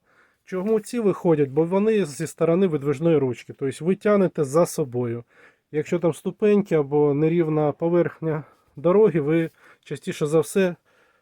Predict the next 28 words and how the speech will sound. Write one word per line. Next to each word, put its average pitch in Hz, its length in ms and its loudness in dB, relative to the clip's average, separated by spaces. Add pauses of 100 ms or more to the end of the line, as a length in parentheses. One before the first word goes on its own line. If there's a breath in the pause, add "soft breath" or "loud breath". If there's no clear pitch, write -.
(160)
перевозите 147 600 -2
саме 160 320 -4
на 139 120 0
двох 135 300 -6
колесах. 120 500 -8 (840)
На 156 160 -4
оцих 135 400 -6
двох. 120 320 -12
Тому 220 300 -2
вони 165 260 2
більше 143 360 -4
всього - 320 -4
і 120 60 -4
страдають. 110 580 -12 (840)
Як 151 280 -4
варіант, 165 480 2 (420 soft breath)
можна 135 380 -2
там 113 280 -14
замінити 143 520 -2
ці 160 320 -10
сюди, 117 500 -12
там 117 120 -18
одну-дві 135 400 -6
поїздки, 127 560 -10
ще 123 360 -10
їзда, 123 340 -8
може 120 240 -10
й 107 60 -12